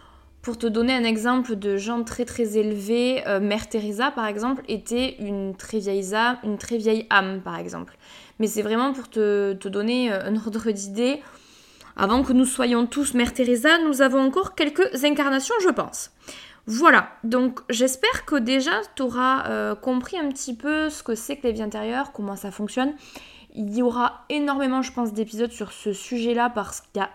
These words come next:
énormément de choses à dire. Mais je voulais déjà te donner les bases aujourd'hui. Donc j'espère que tu comprends vraiment pourquoi les vies antérieures, c'est, c'est vraiment un aspect incontournable finalement de, de sa vie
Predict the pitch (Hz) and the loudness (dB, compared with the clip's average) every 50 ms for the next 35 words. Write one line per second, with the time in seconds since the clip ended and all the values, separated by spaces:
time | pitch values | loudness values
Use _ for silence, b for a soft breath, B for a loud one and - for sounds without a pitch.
0 | - - - 285 285 277 285 277 269 262 247 233 226 220 220 208 190 - 208 202 | -10 -6 -2 0 0 2 2 2 4 2 2 2 2 0 0 0 -2 -4 -4 -2
1 | 196 180 180 185 214 254 277 277 - - 240 226 220 220 220 233 233 214 240 262 | -2 -2 -2 0 0 0 0 0 -2 2 2 4 4 4 4 2 2 4 4 2
2 | 285 277 - 240 208 220 220 226 247 240 208 190 190 185 214 226 240 240 226 226 | 2 0 0 -2 0 2 2 4 4 4 4 2 2 0 2 2 2 2 2 -2
3 | - - - 254 262 262 240 254 247 226 220 202 185 180 - - _ _ _ B | -6 -4 0 2 2 4 4 2 2 0 0 -2 -2 -8 -10 -12 _ _ _ B
4 | B B B B B B B B B B B - 220 233 247 262 247 285 277 277 | B B B B B B B B B B B -4 0 2 2 6 6 4 4 4
5 | - - - - 311 - 262 240 - 269 262 - - 302 302 302 - 269 254 247 | 2 -2 0 0 -2 -2 -2 0 0 2 0 2 0 0 0 0 2 2 2 4
6 | 269 277 269 269 247 - 277 262 247 247 220 240 240 240 226 233 233 247 277 262 | 2 0 -2 -4 -2 2 2 4 4 4 2 2 0 0 0 0 0 0 0 -2
7 | - - - 214 - _ _ _ _ _ - - - 226 202 220 220 233 247 262 | -2 -2 -4 -4 -4 _ _ _ _ _ -10 -4 -2 -2 -2 0 0 2 2 2
8 | 269 262 233 220 226 226 226 - - 240 - - 247 254 247 262 269 262 254 247 | 2 2 2 2 2 0 0 -2 -4 -4 -2 0 -2 -2 2 2 2 2 2 0
9 | 247 254 262 254 233 - - 226 220 214 220 220 220 226 226 220 196 196 185 - | 0 0 0 0 0 -2 -2 0 0 2 2 2 2 2 2 2 0 -2 -8 -8
10 | 190 196 190 185 - - 208 202 190 196 226 269 294 320 | -6 -6 -6 -6 -4 -2 -4 -4 -2 0 2 2 2 0